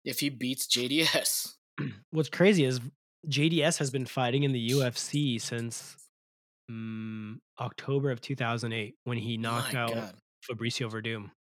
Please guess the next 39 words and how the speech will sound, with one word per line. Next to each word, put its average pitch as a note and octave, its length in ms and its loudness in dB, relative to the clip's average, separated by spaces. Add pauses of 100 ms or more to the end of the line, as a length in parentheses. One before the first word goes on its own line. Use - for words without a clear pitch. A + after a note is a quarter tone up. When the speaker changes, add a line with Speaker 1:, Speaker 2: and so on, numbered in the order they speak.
(140)
Speaker 1:
Yeah, D#3 380 2 (460)
I - 20 -8
remember D#3+ 300 -2
that. G#2+ 200 -2
I A#2 40 -2
remember D3+ 240 0
you D#3 140 0
met D#3 180 0
him F#3 80 -2
a B2+ 40 -6
few D3 200 -4
months D3 220 -4
after D#3+ 260 -2
that, A2 160 -4
didn't B2 280 -6
you? F3 140 -6 (540)
Speaker 2:
Yeah, C3 320 2
and A2 180 -4
he D#3+ 300 0
didn't E3+ 220 4
speak - 300 -4 (120)
any C3+ 360 4
English, A2 540 -8 (220)
and B2+ 100 0
Speaker 1:
<laughs> A#2+ 80 0
Yeah. - 20 0
Speaker 2:
then B2 460 0 (500)
later, C3 560 2 (280)
like, A2+ 340 -6 (300)
now C#3 340 6
he C3 140 2
speaks C#3 240 0
perfect E3 420 -2
English. G#2+ 460 -8 (160)
He's C3 180 -2
really C#3 200 2
taken C#3 320 -4
to A2 120 -8
it. B2 140 -8